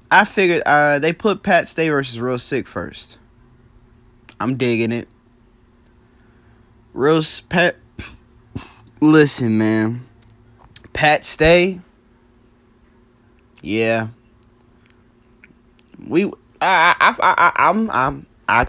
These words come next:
I'm be, I'm gonna be the first to say I apologize, man. I really, I really thought that one perform-, that one bad L was gonna really, you know, I thought, I thought we weren't gonna see no more good Pat Stay after that.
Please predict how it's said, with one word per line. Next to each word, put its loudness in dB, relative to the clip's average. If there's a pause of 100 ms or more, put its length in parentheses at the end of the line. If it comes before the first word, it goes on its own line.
I'm -2
be, -2
I'm -2
gonna -6
be -4
the -6
first -4
to -10
say -2
I 2
apologize, -4
man. -12 (840)
I -6
really, 0 (320)
I 4
really 2
thought 4
that 6
one 0
perform-, 0
that 2
one 0
bad 4
L 2
was -4
gonna -4
really, -2
you -6
know, -6 (520)
I 2
thought, 2
I 2
thought 0
we -2
weren't -2
gonna -2
see -8
no -2
more -2
good -4
Pat -2
Stay -6
after -2
that. -6